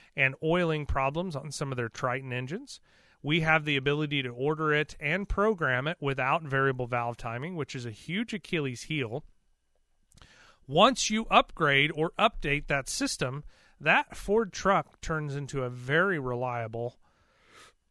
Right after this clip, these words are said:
for many hundreds of thousands of miles after we fix the problem that was engineered by Ford. My General Motors folks, it's amazing the displacement on demand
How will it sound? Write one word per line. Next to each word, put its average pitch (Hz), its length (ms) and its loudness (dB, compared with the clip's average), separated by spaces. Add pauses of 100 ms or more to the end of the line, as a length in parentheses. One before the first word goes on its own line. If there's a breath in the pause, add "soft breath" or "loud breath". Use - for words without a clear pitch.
(560)
for 180 240 0
many 185 380 4
hundreds 180 500 0
of 151 80 -4
thousands 165 640 0
of 143 160 -4
miles 135 720 -2 (480)
after 147 600 2 (420)
we 165 220 0
fix - 360 0
the 147 100 -4
problem 135 420 4
that 131 160 -14
was 117 120 -12
engineered 117 540 -8
by 117 160 -8
Ford. 123 400 -6 (640 soft breath)
My 120 120 -6
General 123 360 -2
Motors 143 400 -2
folks, 165 400 0
it's 131 160 -12
amazing 143 500 -6
the 120 100 -10
displacement 151 680 -4
on 135 160 0
demand 147 500 0